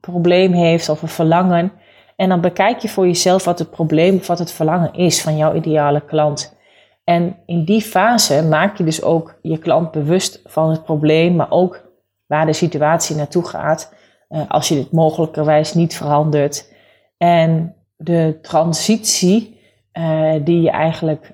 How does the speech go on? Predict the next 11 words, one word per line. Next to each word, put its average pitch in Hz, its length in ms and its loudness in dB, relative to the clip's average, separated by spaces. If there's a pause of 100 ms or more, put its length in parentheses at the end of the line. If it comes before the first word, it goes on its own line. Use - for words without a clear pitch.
laat 147 340 0
zien 180 240 2
of 175 120 -2
die 165 140 0
je 160 100 4
vertelt, 160 560 0
die 190 160 2
is 208 120 0
daarmee 170 340 0
ontzettend 165 440 -4
belangrijk. 156 760 0